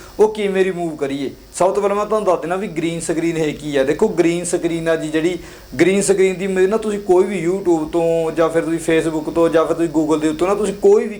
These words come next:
ਕਿਸੇ ਵੀ ਤਰ੍ਹਾਂ ਦੀ ਵੀਡੀਓ ਗ੍ਰੀਨ ਸਕਰੀਨ ਵਾਲੀ ਤੁਸੀਂ ਡਾਊਨਲੋਡ ਕਰ ਸਕਦੇ ਹੋ। ਡਾਊਨਲੋਡ ਕਰਨ ਤੋਂ ਬਾਅਦ ਜਿਹੜੀ ਉਹਦੀ ਗ੍ਰੀਨ ਸਕਰੀਨ ਹੁੰਦੀ ਆ, ਬੈਕਗ੍ਰਾਉਂਡ ਹੁੰਦੀ ਜਿਹਨੂੰ ਆਪਾਂ ਕਹਿੰਦੇ ਨੇ, ਉਹ ਰਿਮੂਵ ਕਰਕੇ ਨਾ ਤੁਸੀਂ ਬੈਕਗ੍ਰਾਉਂਡ ਕੋਈ ਵੀ ਲਗਾ ਸਕਦੇ ਹੋ ਤੇ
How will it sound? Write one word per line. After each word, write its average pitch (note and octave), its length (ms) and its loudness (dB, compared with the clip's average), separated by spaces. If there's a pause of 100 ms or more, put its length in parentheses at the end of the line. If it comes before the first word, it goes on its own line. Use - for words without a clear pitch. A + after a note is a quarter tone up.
ਕਿਸੇ A3+ 220 -6
ਵੀ A#3 80 -6
ਤਰ੍ਹਾਂ F#3 220 -4
ਦੀ E3+ 100 0
ਵੀਡੀਓ D#3+ 260 -2
ਗ੍ਰੀਨ E3 260 -2
ਸਕਰੀਨ D#3 340 0
ਵਾਲੀ D3 160 2
ਤੁਸੀਂ D3+ 240 -2
ਡਾਊਨਲੋਡ D3 340 0
ਕਰ C3 180 0
ਸਕਦੇ C3 300 0
ਹੋ। F#3 140 2 (380)
ਡਾਊਨਲੋਡ F3+ 440 4
ਕਰਨ F#3+ 280 0
ਤੋਂ F#3 100 -2
ਬਾਅਦ F3+ 160 2
ਜਿਹੜੀ F3+ 200 -4
ਉਹਦੀ G3+ 140 0
ਗ੍ਰੀਨ F3 300 -2
ਸਕਰੀਨ E3 380 -2
ਹੁੰਦੀ E3 220 -2
ਆ, E3 60 6
ਬੈਕਗ੍ਰਾਉਂਡ D#3 580 0
ਹੁੰਦੀ D3+ 220 -2
ਜਿਹਨੂੰ D3+ 180 -4
ਆਪਾਂ E3 140 0
ਕਹਿੰਦੇ D#3 260 -2
ਨੇ, E3+ 60 0
ਉਹ F#3+ 280 4
ਰਿਮੂਵ F3 360 -4
ਕਰਕੇ D#3+ 320 -4
ਨਾ G3+ 180 -8 (320)
ਤੁਸੀਂ F3+ 200 -2
ਬੈਕਗ੍ਰਾਉਂਡ F3 440 2
ਕੋਈ F#3 260 2
ਵੀ A3 100 -2
ਲਗਾ F#3 340 2
ਸਕਦੇ B2+ 240 -6
ਹੋ C#3+ 60 -4
ਤੇ F3+ 140 -2